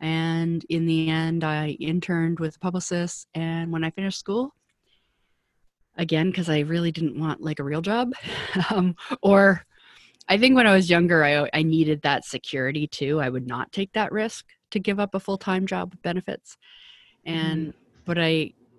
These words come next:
Speaker 1: it was kind of, I hated my job so much. I went back to school,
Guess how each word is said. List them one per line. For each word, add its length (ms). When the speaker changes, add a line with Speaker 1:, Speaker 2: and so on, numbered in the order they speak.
Speaker 1:
it 100
was 140
kind 340
of, 500
I 60
hated 320
my 100
job 240
so 140
much. 440
I 80
went 140
back 160
to 60
school, 520